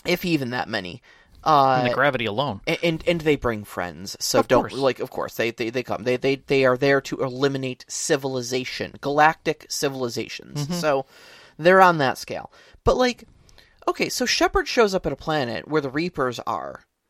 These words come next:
Speaker 1: and the Reapers are destroying everything and stuff like that, and people are dying by the millions and such like that. Does anybody at ever point in that story look at, look at Shepard and go, "You didn't defeat the Reapers. What the hell,
Speaker 2: Or
Speaker 1: Shepard?"
Speaker 2: turn them back from our land.
Speaker 1: Yeah, exactly. Like,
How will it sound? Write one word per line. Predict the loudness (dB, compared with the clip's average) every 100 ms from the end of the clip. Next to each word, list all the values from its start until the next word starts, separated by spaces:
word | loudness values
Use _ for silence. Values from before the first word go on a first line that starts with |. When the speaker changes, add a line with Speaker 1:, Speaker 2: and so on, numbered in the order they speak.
| _ -8
Speaker 1:
and | -4
the |
Reapers | -2 -2 -2 -4
are |
destroying | -6 -6 -2 -2 -2
everything | -4 -4 -6 -6
and | -8
stuff | -6 -6
like | -8
that, | -8 -10
and | -12 -14
people | -12 -8 -6
are | -4 0
dying | 0 0 -4 -6
by | -2 -2
the | -2
millions | -6 -4 -4 -4 -10 -14 -14
and | -12
such | -10 -10
like | -8
that. | -10 -10 -20 -10
Does | -10 -8
anybody | -6 -4 0 2 0
at | 0
ever | 0 -2
point | 0 -2
in | -2
that | -6
story | -6 -2 -2 -2
look | -4 -6
at, | -10
look | -8 -8
at | -8
Shepard | -2 0 2 0 -2
and |
go, | 2 2 2 _ -8
"You | -2
didn't | 0 -2
defeat | -6 -6 -6
the | -8
Reapers. | -8 -8 -8 -10 -10 -14 _ _ _ _ _ _
What | 0 0
the | 0
hell, | -2 4 4
Speaker 2:
Or | 4
Speaker 1:
Shepard?" | 0 2
Speaker 2:
turn | 4 4 4
them | 2 4
back | 4 4
from | 0 -2 -2
our |
land. | -2 -2 -2 -6 -2
Speaker 1:
Yeah, | 2 4
exactly. | 2 2 2 0 -4
Like, | 0 0 0